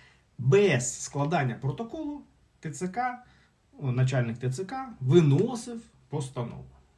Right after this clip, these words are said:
Без вашої присутності. І вас доставляти неможливо було туди. Ну, не, не, немає сенсу вас доставляти, оскільки був виклик. Це раніше було.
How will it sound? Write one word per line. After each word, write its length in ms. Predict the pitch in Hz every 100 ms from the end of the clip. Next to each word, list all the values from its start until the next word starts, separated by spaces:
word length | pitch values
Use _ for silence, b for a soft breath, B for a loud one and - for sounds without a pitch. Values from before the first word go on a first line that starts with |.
| _
Без 560 | 139 113 165 240 254 -
вашої 540 | 127 151 208 202 175
присутності. 800 | 135 165 202 202 151 131 110 -
І 40 | 156
вас 200 | 175 147
доставляти 680 | 147 131 165 226 277 233 - B B 127
неможливо 680 | 143 247 262 220 190 123
було 220 | 110 107
туди. 220 | - 113 113
Ну, 160 | 170
не, 140 | 165 170 -
не, 180 | 156 156 135 143 139
немає 500 | 143 196 214 190 156
сенсу 420 | 135 214 185 131 135
вас 140 | 139
доставляти, 640 | 131 131 185 269 311 294
оскільки 360 | 135 - 220 156
був 220 | 139 175
виклик. 480 | 143 175 - - - _ _ _ _ _ _ _
Це 200 | - 151
раніше 340 | 170 190 127
було. 220 | 107 95